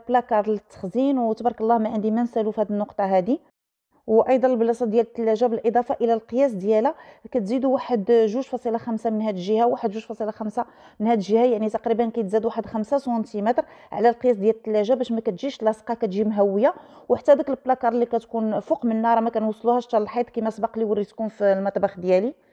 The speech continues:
اما بالنسبه للزليج ديال هذا المطبخ فموالين الدار داروا في لاكريدونس، آه، الكومباكتون ديال متر وعشرين على ستين، آه، على شكل رخامي. آه، بالنسبه للارض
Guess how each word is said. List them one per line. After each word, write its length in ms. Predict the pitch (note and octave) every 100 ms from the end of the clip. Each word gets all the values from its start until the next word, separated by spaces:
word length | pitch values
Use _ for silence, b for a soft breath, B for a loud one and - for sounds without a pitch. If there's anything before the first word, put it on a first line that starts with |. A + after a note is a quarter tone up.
| b b b _ _ _ _ _ b b -
اما 200 | A3+ B3
بالنسبه 400 | A3+ C4 C4+ B3+
للزليج 480 | C4+ G#3 A#3+ B3 G#3
ديال 200 | A#3+ A#3
هذا 240 | A#3+ G3+
المطبخ 440 | A3+ A3 G3+ C4 D#4
فموالين 480 | C#4 A#3+ B3 A#3+ A3+
الدار 300 | G3+ A#3+ C4+
داروا 280 | A3 A3+
في 140 | A3+ A#3
لاكريدونس، 640 | C4 - A3+ A3 C4+ - b b b -
آه، 160 | G#3+ A3
الكومباكتون 840 | G#3+ D4 C4+ A#3 - A#3+ C4 A3+
ديال 260 | G#3+ A3
متر 240 | A3 A3+ A3+
وعشرين 420 | A3 F#3 A3 A3
على 220 | G#3 G3+
ستين، 380 | G3 _ C4+ E4+ - -
آه، 240 | A3 G#3
على 180 | G#3+ A3+
شكل 280 | C4 C4 A3+
رخامي. 580 | G#3+ G#3 G3 F#3 C4 b b b -
آه، 140 | G#3+ G#3+
بالنسبه 440 | A#3+ C#4 B3 C4+
للارض 440 | C4 - C#4 A3+